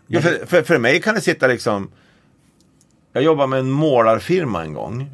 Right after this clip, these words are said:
som jag hade en föreläsning, det var tjugo pers, det satt det tjugo män och de skulle jobba med mångfald, det var deras s-, s-, slogan för året.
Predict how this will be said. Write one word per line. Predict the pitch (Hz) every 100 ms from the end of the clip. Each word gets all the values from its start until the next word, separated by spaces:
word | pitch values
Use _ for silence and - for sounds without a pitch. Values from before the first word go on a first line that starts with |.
| - _ _ -
som | 120
jag | 110
hade | 101
en |
föreläsning, | 110 95 90 90 120
det | 117
var | -
tjugo | - 98 87
pers, | 85 78 80
det | 139
satt | 131 127
det |
tjugo | 98 - 95 92
män | 98 127 80 90 92 -
och | -
de | 123
skulle | 110 113 101
jobba | 90 95
med | 101
mångfald, | 110 110 101 90 107 -
det | 101
var | 101
deras | 95 90 -
s-, | - - -
s-, | - -
slogan | - 98 85 82
för | -
året. | 78 76 73 92